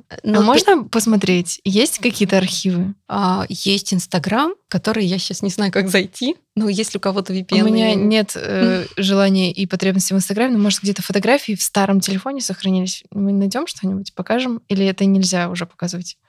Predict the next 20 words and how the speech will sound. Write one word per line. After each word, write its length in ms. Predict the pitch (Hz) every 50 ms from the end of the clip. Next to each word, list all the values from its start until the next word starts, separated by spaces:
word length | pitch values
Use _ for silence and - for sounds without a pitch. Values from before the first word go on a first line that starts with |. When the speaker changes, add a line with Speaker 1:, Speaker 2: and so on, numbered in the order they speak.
| _ _
Speaker 2:
А, 260 | - 214 196 202 208 202
м, 680 | 202 202 - - - - - - - - - - - - 185 -
<laughs> 640 | - - - - - - - - - - 226 208 -
мы 120 | 226 233
подумаем 440 | 233 - 226 196 202 180 180 170 165 170
над 140 | 170 170 170 - 180
этим 220 | 170 - - 180
Speaker 1:
Хорошо. 220 | 175 190 196 - 202
Ну, 40 |
Speaker 2:
вопросом 100 | 208 214
Speaker 1:
просто 220 | 214 247 262 - -
Speaker 2:
попозже. 220 | 185 185 185 185 - -
Speaker 1:
на 60 | 302
самом 160 | 277 262 262 254
деле 180 | 247 247 254
интересно, 420 | 262 226 - 240 269 370 - - 247
потому 220 | 226 - 226 226
что 120 | - -
когда 260 | 202 202 202 220 - 294
человек, 340 | - - 208 202 196 -